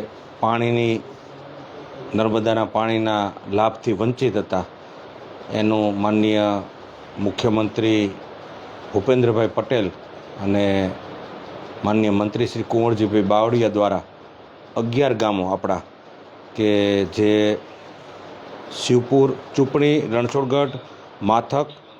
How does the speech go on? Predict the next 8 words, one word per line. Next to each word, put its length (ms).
ડુંગરપુર, 560
માણેકવાડા, 680
રાતાભેર, 540
વાંકિયા, 560
ખેતરડી, 540
રાયદ્રા 500
અને 160
સમલી 440